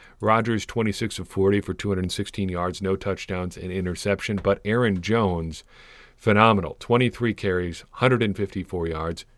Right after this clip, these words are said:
two touchdowns, adds two catches for six yards. Not a big deal there. But on defense, Zadarius Smith gets a ca-, sack. Kenny Clark gets a sack. Preston Smith comes up with half a sack.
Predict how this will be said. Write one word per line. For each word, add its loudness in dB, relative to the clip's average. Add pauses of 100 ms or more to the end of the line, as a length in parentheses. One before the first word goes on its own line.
(140)
two -2
touchdowns, -6 (560)
adds 2
two -4
catches -2
for -10
six -8
yards. -8 (200)
Not -2
a -4
big -6
deal -4
there. -4
But -2
on 2
defense, -4 (1400)
Zadarius 6
Smith -6
gets -6
a -8
ca-, -14 (100)
sack. -6 (160)
Kenny 2
Clark -2 (140)
gets -2
a -10
sack. -10
Preston 2
Smith -4
comes -2
up -4
with -6
half 2
a -10
sack. -12